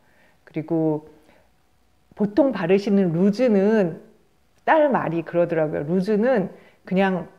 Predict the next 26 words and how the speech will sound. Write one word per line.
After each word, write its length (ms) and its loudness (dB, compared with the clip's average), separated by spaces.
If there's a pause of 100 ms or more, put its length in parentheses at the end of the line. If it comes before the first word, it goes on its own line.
(100)
발라주는 1080 4
거고 600 2 (300)
틴트는 800 0
물들이는 760 4
거래요. 680 -4
<clears throat> 1300 0
그러니까 560 2 (260)
저는 380 4 (280)
틴트를, 680 2 (280)
그러니까 240 4
립스틱을 460 4
바르고 680 2 (420)
틴트를 420 4
바르면 920 0
이게 200 0
막 360 0
이에도 380 4
묻고 560 2
그러는 240 2
게 80 2
너무 180 0
귀찮아서 540 0
틴트를 320 0
안 180 0
했거든요. 720 0
그런데 340 0